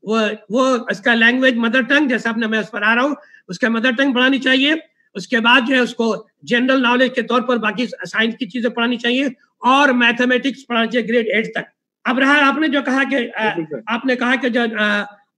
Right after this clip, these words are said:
Speaker 1: अ, mother tongue, ये बात बिल्कुल सही है। अगर mother टंग, मदर tongue से अगर फायदा नहीं होता, तो Chinese, Chinese जो है, अंग्रेजी नहीं पढ़ते। वो इतना, इतना ज्यादा तेज कैसे हुए? रशियन लोगों ने कभी अंग्रेजी नहीं पढ़ी,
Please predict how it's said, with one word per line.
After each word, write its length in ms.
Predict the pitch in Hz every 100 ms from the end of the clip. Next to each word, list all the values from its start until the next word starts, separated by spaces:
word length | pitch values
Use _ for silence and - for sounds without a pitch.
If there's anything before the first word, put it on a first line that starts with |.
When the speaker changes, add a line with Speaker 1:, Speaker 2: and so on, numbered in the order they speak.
| 180
Speaker 1:
अ, 160 | 190
mother 280 | 196 247 277
tongue, 300 | 247 208 156 - _ 202
ये 80 |
बात 200 | 247 269
बिल्कुल 360 | 233 269 247 330
सही 260 | - 247 240
है। 220 | 143 - _ _ -
अगर 180 | 226 262
mother 240 | 262 285
टंग, 240 | 277 285 269
मदर 340 | 262 240 277
tongue 260 | 233 277 294
से 120 | 262
अगर 180 | 262 233
फायदा 300 | 226 240 277
नहीं 140 | 294
होता, 280 | 254 - 226 - _ _ -
तो 60 |
Chinese, 640 | 220 226 247 285 311 220 - -
Chinese 400 | 247 262 311 226
जो 120 | 240
है, 240 | 233 262
अंग्रेजी 460 | 285 214 240 247 277
नहीं 140 | 330
पढ़ते। 360 | 359 196 160 120 _ _ _ _ _ _ _ _ _
वो 60 | 226
इतना, 400 | 247 240 254 254
इतना 240 | 233 254 254
ज्यादा 280 | 240 240
तेज 240 | 233 254 254
कैसे 260 | 233 226
हुए? 260 | 240 220 208 - -
रशियन 320 | 226 240 269
लोगों 260 | 269 262 262
ने 100 | 262
कभी 240 | 247 233
अंग्रेजी 320 | 254 262 254 269
नहीं 160 | 320
पढ़ी, 340 | 240 175 226